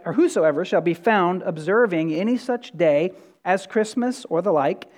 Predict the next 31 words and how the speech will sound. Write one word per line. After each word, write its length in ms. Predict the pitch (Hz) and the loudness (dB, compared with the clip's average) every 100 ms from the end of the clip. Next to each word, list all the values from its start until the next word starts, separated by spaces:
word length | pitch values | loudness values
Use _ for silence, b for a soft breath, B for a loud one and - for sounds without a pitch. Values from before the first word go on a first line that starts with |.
| b b | b b
either 300 | - 220 214 | -4 4 4
by 260 | 202 190 185 | 6 4 4
forbearing 840 | 180 - 185 170 185 196 262 285 285 | 2 0 0 4 4 4 4 2 2
of 260 | 247 254 | 2 2
labor," 640 | 208 180 170 170 185 220 220 | 4 4 4 2 0 0 -6
meaning 240 | - 147 139 | -6 -4 -2
not 160 | 151 | -4
working, 360 | 151 143 147 143 b b b _ | -4 -6 -6 -12 b b b _
or 100 | 202 | 0
feasting, 720 | 185 - 277 269 226 170 175 254 | 0 2 2 2 0 -2 -2 -2
or 160 | 170 | -2
any 320 | 185 220 269 262 | 0 2 2 4
other 440 | 226 240 233 269 285 B B | 2 4 4 2 -2 B B
upon 360 | 185 - 233 254 | -6 -2 -2 0
such 320 | 254 233 233 | 0 -2 -4
accounts, 640 | 214 - 180 160 - - - | -8 -4 -2 -2 -6 -14 -4
any 180 | 226 220 | -2 0
other 200 | 196 180 | 2 4
days 300 | 220 208 202 | 6 4 2
as 380 | 208 269 285 | 2 2 2
Christmas, 540 | - 185 151 - 175 - - b b b - | -2 -6 -6 -6 -8 -10 -20 b b b -6
uh, 140 | 185 | -4
or 240 | 175 208 220 | 2 4 4
the 80 | |
like, 440 | 226 143 147 143 - b b _ - | 4 2 0 -2 -14 b b _ -6
um, 280 | 202 196 254 | -2 -2 -4
the, 160 | 190 214 | -6 -4
of 320 | 214 190 - | -2 -2 -4
the 220 | 202 185 | -4 -2
aforesaid 800 | 170 - 220 233 226 - 202 208 | -2 -2 0 0 0 2 2 2
accounts, 640 | 196 - 185 147 147 - | -2 -2 -2 -2 -4 -12